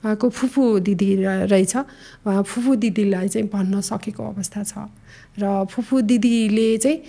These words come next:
अ, ए-, एक हिसाबले सकारात्मक प्रतिक्रिया चाहिँ उहाँले पाउनुभयो। जुन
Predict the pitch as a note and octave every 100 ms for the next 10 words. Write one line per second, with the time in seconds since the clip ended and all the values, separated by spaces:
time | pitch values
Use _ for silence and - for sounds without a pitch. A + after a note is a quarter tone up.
0 | - - - G3 F#3+ G3 A3 A3+ G#3+ C4
1 | C4+ B3+ A#3 A3+ A#3 C4 C4 B3 A#3+ A#3+
2 | B3 B3 - G#3 G#3 G#3 G#3+ G#3 G#3 A#3
3 | G#3+ G3+ F#3 F3+ F3+ G#3 G3 G3 F#3 G#3
4 | G3+ C4+